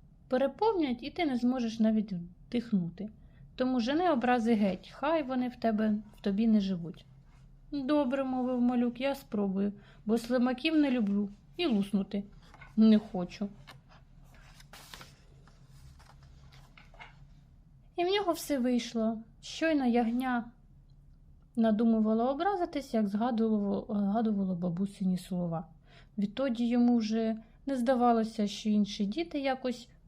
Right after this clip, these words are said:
недобре до нього, на нього позирають і намагаються сховати іграшки. А ще малюк добре затямив, що батьки люблять його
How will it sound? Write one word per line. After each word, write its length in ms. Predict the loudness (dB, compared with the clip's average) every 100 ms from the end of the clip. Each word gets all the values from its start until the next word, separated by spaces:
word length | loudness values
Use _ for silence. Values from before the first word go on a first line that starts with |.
| -8
недобре 560 | 0 2 4 2 2 2
до 140 | 2
нього, 460 | 2 2 2 2 0 2
на 160 | 4
нього 280 | 6 6 4
позирають 640 | 0 0 2 4 2 0 -4
і 120 | -4
намагаються 840 | 0 2 2 2 0 -2 -4 -6 -6 -8 -20 -20
сховати 600 | -18 -4 2 2 2 2
іграшки. 640 | 2 2 0 -4 -8 -12 -12 -4
А 100 | -4
ще 200 | -2 0
малюк 340 | 2 2 0
добре 320 | 0 0 2 2
затямив, 640 | 0 0 0 2 2 0 -4 -20
що 220 | -10 -6
батьки 480 | -4 -4 -8 -10 -10 -10 -16 -12
люблять 420 | -6 -4 -4 -4
його 340 | -4 -4 -6